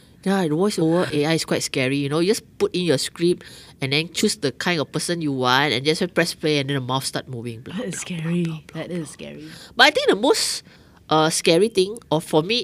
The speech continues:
Speaker 1: is very intriguing now, that's very related to you is, hey, A I writes songs too.
Speaker 2: <laughs>
Speaker 1: What do you think about that, Miss Juita Subito?
Speaker 2: What do I think about that? Okay, so I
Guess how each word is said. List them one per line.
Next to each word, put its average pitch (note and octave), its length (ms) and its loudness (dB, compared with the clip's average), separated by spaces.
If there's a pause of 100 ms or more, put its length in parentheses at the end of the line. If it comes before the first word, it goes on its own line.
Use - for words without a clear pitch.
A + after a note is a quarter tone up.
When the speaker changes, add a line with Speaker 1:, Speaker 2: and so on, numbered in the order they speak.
Speaker 1:
is D3 80 -8
very F3 320 2
intriguing D#3 540 -4
now, C#3+ 200 -2
that's C3+ 300 -2
very C4+ 240 4
related E3 560 2
to C#3+ 40 -2
you C#3+ 200 -2
is, C#3 200 -6 (360)
hey, C#4 640 4
A - 80 -2
I G3+ 140 4
writes - 260 0
songs G3 420 2
too. G4 720 6
Speaker 2:
<laughs> A#3 880 6
Speaker 1:
What G3+ 100 6
do D4+ 80 6
you A4 120 8
think G#3+ 260 6
about C3 320 4
that, B2+ 500 2
Miss C#3 220 0
Juita C#3+ 420 2
Subito? C#3 880 -4
Speaker 2:
What B3+ 400 2
do B3 140 4
I C4 220 2
think C4 280 -4
about E3 320 0 (140)
that? - 640 -4 (380)
Okay, F#3 340 2 (720)
so F4+ 400 6 (840)
I F4+ 120 8